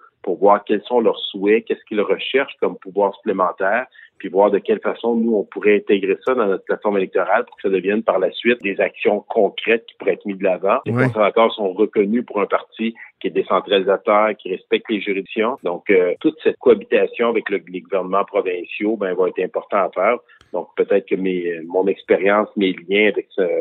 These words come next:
Speaker 1: cette famille politique pourront peut-être m'aider à essayer de tisser des liens rapidement avec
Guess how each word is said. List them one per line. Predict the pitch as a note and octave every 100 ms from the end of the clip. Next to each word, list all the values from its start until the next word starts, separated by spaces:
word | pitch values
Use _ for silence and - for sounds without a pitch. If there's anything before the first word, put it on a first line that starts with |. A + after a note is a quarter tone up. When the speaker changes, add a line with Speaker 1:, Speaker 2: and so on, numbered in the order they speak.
| - -
Speaker 1:
cette | -
famille | G2+ F#2 G2
politique | - F#2 F#2 - G#2+ - - _
pourront | F2+ F2+
peut-être | G2+ F2+
m'aider | G2+ F2+ E2 F#2+ G2+
à | F#2 E2 E2
essayer | - - G#2+
de | F#2+
tisser | - - A2
des | F#2+ F2+
liens | G2 F#2+
rapidement | G2+ - F#2+ F#2+
avec | F#2 E2+